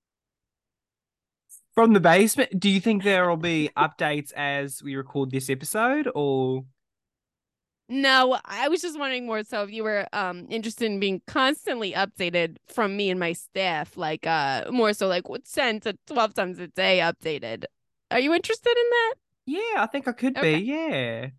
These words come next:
Speaker 2: Of course, of course. I just had to check.
Speaker 1: When you say your staff, you have a staff?
Speaker 2: I have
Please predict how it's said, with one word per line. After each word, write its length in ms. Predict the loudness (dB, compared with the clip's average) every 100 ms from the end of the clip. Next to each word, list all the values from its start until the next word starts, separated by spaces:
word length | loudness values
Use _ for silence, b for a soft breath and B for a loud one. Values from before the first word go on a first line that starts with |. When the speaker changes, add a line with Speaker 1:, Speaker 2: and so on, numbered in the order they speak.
| _
Speaker 2:
Of 120 | -20 -20
course, 320 | -14 -14 -16
of 100 | -14
course. 180 | -12 -8
I 60 | -10
just 120 | -10
had 180 | -12 -12
to 80 | -14
check. 460 | -16 -18 -20 _ _ _ _
Speaker 1:
When 160 | 2 4
you 140 | 6 4
say 200 | 4 4
your 260 | 4 2
staff, 800 | 0 -8 -2 0 2 0 -2 -4 _ _ _
you 140 | -10
have 160 | -6 -6
a 40 |
staff? 580 | -8 -8 -2 0 0 -4 -10 _ _ _ _ _ _ _ _ _
Speaker 2:
I 120 | -2
have 180 | 0 0